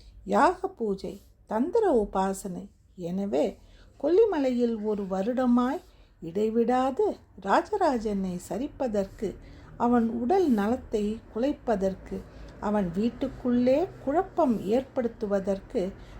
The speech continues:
நாம் சக்திகளை ஏவிக்கொண்டு இருந்-, இருக்கின்றோம்." தேசம் முழுதும் பலவீனப்பட்ட பெண்களை கலந்து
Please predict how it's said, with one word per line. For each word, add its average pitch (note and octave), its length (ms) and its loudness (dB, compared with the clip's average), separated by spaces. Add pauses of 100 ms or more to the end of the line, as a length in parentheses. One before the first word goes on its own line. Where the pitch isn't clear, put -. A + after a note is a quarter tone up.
(120)
நாம் A#3 360 2
சக்திகளை A#3+ 920 -2
ஏவிக்கொண்டு G#3 800 0
இருந்-, F3+ 340 -2 (180)
இருக்கின்றோம்." F#3 680 -2 (1800)
தேசம் D4+ 540 4
முழுதும் A#3+ 680 0 (120)
பலவீனப்பட்ட A#3+ 1080 0 (120)
பெண்களை A3 560 0 (160)
கலந்து A#3+ 680 0